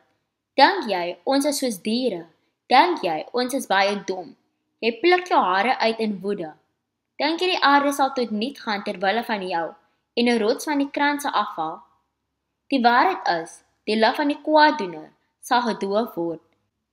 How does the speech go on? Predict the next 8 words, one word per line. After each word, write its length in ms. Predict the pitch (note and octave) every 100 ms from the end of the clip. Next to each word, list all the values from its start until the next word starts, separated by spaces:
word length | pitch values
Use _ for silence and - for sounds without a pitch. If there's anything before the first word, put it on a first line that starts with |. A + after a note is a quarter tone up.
| -
Hulle 160 | A#3 C4+ -
vuur 280 | E4+ D4+ B3
se 140 | B3+
vlam 360 | B3+ D4+ C#4+ B3
brand 320 | G3 G3+ A3+
nie 140 | B3+ B3+
lank 320 | G3 F#3+ A#3+
nie. 200 | E3+ E3